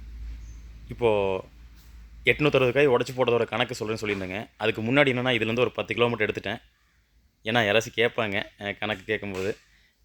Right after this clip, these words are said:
இப்போ பொளந்து போட்டதுல வந்து ஒரு பத்து கிலோ எடுத்துட்டேங்க. ஏன்னா அர்ஜென்ட் தேவைக்கு பற்றாக்குறையா இருந்துச்சு. முதல்ல உடைச்சு போட்டது கொஞ்சம் காஞ்சனால இதுலேருந்து ஒரு பத்து கிலோ பருப்பு மட்டும் எடுத்துட்டேங்க. இப்போ ஒரு பத்து கிலோ எடுத்துருக்கோங்க.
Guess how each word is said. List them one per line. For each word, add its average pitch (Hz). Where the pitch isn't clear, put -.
இப்போ 104
பொளந்து 123
போட்டதுல 110
வந்து 113
ஒரு 110
பத்து 104
கிலோ 107
எடுத்துட்டேங்க. 101
ஏன்னா 107
அர்ஜென்ட் 110
தேவைக்கு 110
பற்றாக்குறையா 104
இருந்துச்சு. 98
முதல்ல 117
உடைச்சு 107
போட்டது 107
கொஞ்சம் 101
காஞ்சனால 104
இதுலேருந்து 110
ஒரு 117
பத்து 104
கிலோ 104
பருப்பு 107
மட்டும் 107
எடுத்துட்டேங்க. 95
இப்போ 123
ஒரு 117
பத்து 110
கிலோ 113
எடுத்துருக்கோங்க. 98